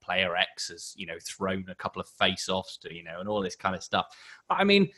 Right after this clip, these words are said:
yeah, might happen, but it, this is, you know, so far behind so many other pro sports. And if you look at a lot of the gambling, uh,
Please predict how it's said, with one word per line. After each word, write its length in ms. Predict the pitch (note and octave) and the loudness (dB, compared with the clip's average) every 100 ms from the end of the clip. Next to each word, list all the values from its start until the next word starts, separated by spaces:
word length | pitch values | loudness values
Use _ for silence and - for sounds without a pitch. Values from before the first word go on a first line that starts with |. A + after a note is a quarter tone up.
| _ _ _ _ _ A#2+ | _ _ _ _ _ 0
yeah, 420 | A2 B2+ B2+ B2 | 8 10 10 8
might 260 | C#3 C3+ B2 | 10 10 10
happen, 440 | A#2 - A2+ G#2+ - | 6 6 6 6 8
but 280 | C#3 C3 - - _ _ _ | 8 8 4 -14 _ _ _
it, 220 | C#3 D#3 - _ _ E3 | -2 -2 -4 _ _ 6
this 280 | G3 F#3 D#3+ | 6 8 4
is, 380 | B2+ - - - | 2 0 -6 -2
you 120 | C3+ | 2
know, 160 | G#2+ G2 | 4 6
so 300 | - B2 A#2+ | 8 8 8
far 280 | A#2 G2+ G2 | 6 6 6
behind 500 | F#2 G#2+ G2 F#2 - - | 2 4 2 2 -6 -8
so 400 | - G2 F2+ F2 | 2 4 4 4
many 480 | F#2 F2+ E2 D#2 - | 2 2 -6 -12 0
other 260 | G#2 E2+ D#2+ | 0 2 -4
pro 320 | - G#2 F2 D#2+ | 2 4 4 0
sports. 640 | - G#2+ E2+ D2 - - G#2+ | -4 0 0 -2 -6 -2 2
And 200 | A2 A2+ | 4 4
if 160 | B2+ D3 | 2 4
you 80 | C#3+ | 8
look 220 | D#3+ C#3 | 8 6
at 80 | - | 4
a 60 | A2 | 4
lot 460 | G#2+ A2+ - - | 8 6 6 0
of 100 | - - | -4 -4
the 260 | F#2+ F2+ - - | -6 -6 -10 2
gambling, 680 | G#2 G#2 G2+ G2 F#2 F#2 - - - - - | 4 4 4 2 2 -2 -8 -16 -20 -20 -4
uh, 260 | F2 E2+ | 0 2